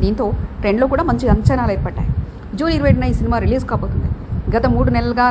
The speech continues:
నాలుగు నెలలుగా సరైన, రిపీట్, గత మూడు, రి-, రిపీట్, గత రెండు మూడు నెలలుగా సరైన సినిమా లేదు. ముఖ్యంగా మాస్, ఫ్యామిలీ ఆడియన్స్ థియేటర్స్కు రప్పించే సినిమా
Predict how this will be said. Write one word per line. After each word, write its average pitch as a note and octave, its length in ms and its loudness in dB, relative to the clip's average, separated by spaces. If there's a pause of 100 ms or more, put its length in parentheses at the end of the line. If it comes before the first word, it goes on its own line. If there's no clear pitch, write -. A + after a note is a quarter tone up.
నాలుగు G#3+ 220 0
నెలలుగా G3+ 360 0
సరైన, G3+ 220 -2 (320)
రిపీట్, - 240 -2 (500)
గత B3 100 4 (120)
మూడు, C#4+ 160 2 (400)
రి-, - 140 -2 (120)
రిపీట్, - 240 -2 (480)
గత B3+ 200 4
రెండు C#4+ 200 0
మూడు C4+ 140 0 (100)
నెలలుగా C#4+ 380 -2
సరైన A#3 280 0
సినిమా G#3+ 260 0
లేదు. F3+ 180 -2
ముఖ్యంగా A3 320 0 (120)
మాస్, G#3 340 2
ఫ్యామిలీ G#3+ 340 0
ఆడియన్స్ F#3+ 320 -2
థియేటర్స్కు A#3 420 -2
రప్పించే F#3+ 340 -6
సినిమా G#3 200 0